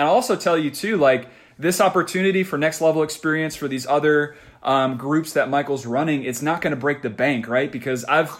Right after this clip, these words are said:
you know, some, look, some mentorships are a hundred grand a year. For you to get around a super high level person, you're spending six figures to,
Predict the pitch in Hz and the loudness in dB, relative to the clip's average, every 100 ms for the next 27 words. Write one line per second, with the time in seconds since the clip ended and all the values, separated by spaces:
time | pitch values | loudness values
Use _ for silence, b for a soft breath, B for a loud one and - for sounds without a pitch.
0 | - 196 165 - 226 233 240 190 - 196 | -2 0 0 2 2 2 2 2 0 -2
1 | 208 175 190 202 190 - 180 220 - 143 | 0 0 0 -2 -2 -2 -4 -4 -4 -2
2 | 170 175 180 185 175 175 113 90 B B | 0 0 0 0 0 0 0 -4 B B
3 | B B - 170 202 202 202 190 180 180 | B B -6 0 2 4 4 6 6 6
4 | 160 143 196 180 147 156 156 143 156 160 | 4 0 -2 0 2 4 4 2 -2 -2
5 | - 190 147 - 185 180 147 160 - 156 | -4 -4 -4 -2 -2 -2 -4 -8 -6 -6
6 | 131 127 123 - 131 123 | -2 -4 -4 -4 -2 -2